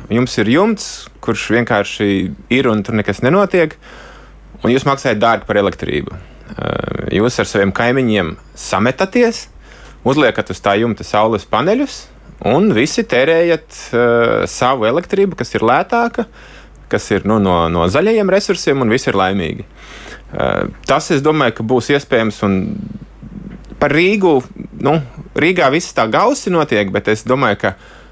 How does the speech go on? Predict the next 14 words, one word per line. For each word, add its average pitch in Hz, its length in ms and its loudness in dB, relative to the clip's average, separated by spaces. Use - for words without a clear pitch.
eh, 101 160 2
Valmierā, 131 500 2
Cēsīs 135 520 0
un 131 80 2
Liepājā, 190 500 2
kur 113 160 -2
ļoti, 123 320 2
ļoti 110 180 2
daudzas 113 380 0
mājas 123 340 0
ir 107 80 0
norenovētas, 98 840 0
eh, 92 340 2
es 104 220 0